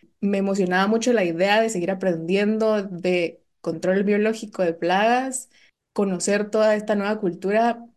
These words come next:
uf, pero creo que no me imaginaba lo difícil que iban a llegar a ser esos dos años de maestría. Am, eso de la extranjera que sabe coreano duró solo como dos meses, tal vez menos, un mes, semanas, porque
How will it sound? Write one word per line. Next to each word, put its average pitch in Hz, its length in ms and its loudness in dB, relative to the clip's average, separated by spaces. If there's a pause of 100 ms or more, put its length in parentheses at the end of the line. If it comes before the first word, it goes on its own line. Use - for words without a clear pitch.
uf, 202 580 -8
pero 180 260 0
creo 190 220 -2
que 220 100 -2
no 190 180 0
me 202 100 0
imaginaba 190 640 -2
lo 190 160 -2
difícil 214 760 -6 (520)
que 202 100 -4
iban 196 240 2
a 208 60 2
llegar 180 220 2
a 180 60 -2
ser 185 120 0
esos 190 220 0
dos 190 180 0
años 214 600 -2
de 180 100 -2
maestría. 175 760 -2 (840)
Am, 190 600 2
eso 233 240 4
de 240 240 4
la 180 100 2
extranjera 185 460 0
que 226 100 0
sabe 202 200 2
coreano 196 360 2
duró 185 220 2
solo 214 180 2
como 196 200 0
dos 185 180 2
meses, 233 580 -4 (180)
tal 190 180 0
vez 220 200 2
menos, 294 460 0
un 240 180 -2
mes, 302 400 -6 (500)
semanas, 247 600 -6 (720)
porque 220 840 0